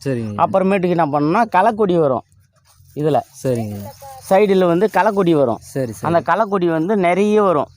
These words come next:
Speaker 1: சரிங்க ஐயா.
Speaker 2: ஒரு விரை நட்டோம்னா, அதுக்கு பத்து களைக்கொடி வரும்.
Speaker 1: சரி,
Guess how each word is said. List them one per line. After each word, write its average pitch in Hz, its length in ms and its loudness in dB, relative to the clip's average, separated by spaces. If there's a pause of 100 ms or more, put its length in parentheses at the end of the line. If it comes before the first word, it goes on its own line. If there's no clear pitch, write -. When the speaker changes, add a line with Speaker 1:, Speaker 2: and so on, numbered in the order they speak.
(100)
Speaker 1:
சரிங்க 123 260 -6
ஐயா. 104 160 -12 (840)
Speaker 2:
ஒரு 175 340 4 (580)
விரை 185 280 4
நட்டோம்னா, 175 640 0 (380)
அதுக்கு 175 340 -2
பத்து 185 320 -2
களைக்கொடி 202 460 2
வரும். 131 220 2
Speaker 1:
சரி, 131 360 -8